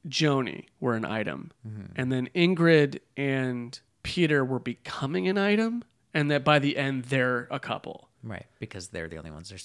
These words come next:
Speaker 1: Well,
Speaker 2: survive.
Speaker 1: they're the only ones that are still alive, yeah. But it definitely, earlier on in the film, it really feels like it's the three of them and then him.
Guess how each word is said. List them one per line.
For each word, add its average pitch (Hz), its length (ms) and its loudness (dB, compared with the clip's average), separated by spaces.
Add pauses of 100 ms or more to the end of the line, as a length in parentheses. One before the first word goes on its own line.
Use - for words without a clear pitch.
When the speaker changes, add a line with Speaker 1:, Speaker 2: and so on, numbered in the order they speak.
(120)
Speaker 1:
Well, 185 100 0
Speaker 2:
survive. - 140 0
Speaker 1:
they're - 80 0
the - 60 4
only 139 120 2
ones 127 180 0
that 131 120 0
are 120 40 -6
still - 220 -6 (160)
alive, - 220 -4
yeah. - 180 -4 (420)
But 185 300 4 (260)
it 220 200 0
definitely, 311 720 4 (120)
earlier 302 400 10
on 208 260 6
in 196 60 6
the 180 80 4
film, 381 280 2
it - 60 2
really 202 240 4
feels 233 340 2
like 165 200 4
it's 170 140 -4
the 165 120 -2
three 262 300 2
of 185 100 4
them 165 340 4
and 143 160 0
then 131 160 0
him. 113 340 -2